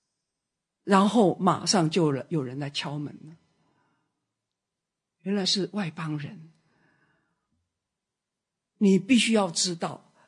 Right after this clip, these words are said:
犹太人吃 kosher，吃节食的这个，这，这个，呃，传统也好，呃，这个守，守节食律的这个，呃，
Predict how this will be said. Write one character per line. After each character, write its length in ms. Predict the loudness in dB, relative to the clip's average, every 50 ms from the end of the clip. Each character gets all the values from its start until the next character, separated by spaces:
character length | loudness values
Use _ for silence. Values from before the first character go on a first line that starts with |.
| _ _
犹 280 | -2 0 2 2 2 2
太 260 | 2 2 2 2 2
人 380 | 2 0 0 -2 -4 -6 -8 -10 _ _ _ _ _
吃 500 | 2 4 4 6 6 4 4 2 -2 -10 _ _ _ _ _ _ 0
kosher， 420 | 4 4 6 6 4 2 0 -2 -6 -16 _ _ _ _ _ _ -18 -8
吃 240 | -4 -2 -2 -2 -2
节 320 | 0 2 4 4 6 6 6
食 260 | 6 6 4 2 0
的 260 | 0 0 -2 -2 -4 -10 -20 -20 -16 _ -4
这 100 | -2 -2
个， 240 | 0 -2 -2 -4 -8 -18 _ _ _ _ _ _ _ _ -18 _ -2
这， 120 | 0 0 0
这 260 | 2 4 4 4 6
个， 280 | 6 4 2 2 0 -4 -10 _
呃， 280 | -6 -6 -4 -4 -6 -8 -12 _ _ _ _ _ _ _ _ _ _ _ _ _ _ _ _ -10 -6
传 260 | -2 2 4 4 4 4
统 260 | 2 2 2 2 0
也 120 | 0 0
好， 160 | -2 -2 -4 -4 -4
呃， 100 | -6 -8 -8
这 220 | -8 -8 -6 -2
个 240 | -2 -2 -2 -2 -6 -8
守， 420 | -6 0 2 4 4 4 2 0
守 380 | 0 -2 -2 -2 -2 -4 -6 -10 -20 -14 _
节 180 | 2 4 4 4
食 240 | 4 4 2 0 0
律 200 | 2 2 2 2
的 120 | 2 0
这 140 | 0 0 0
个， 240 | 0 0 -2 -4 -6 -14 -20 -20 -20 -20 _
呃， 240 | -16 -16 -14 -16 -16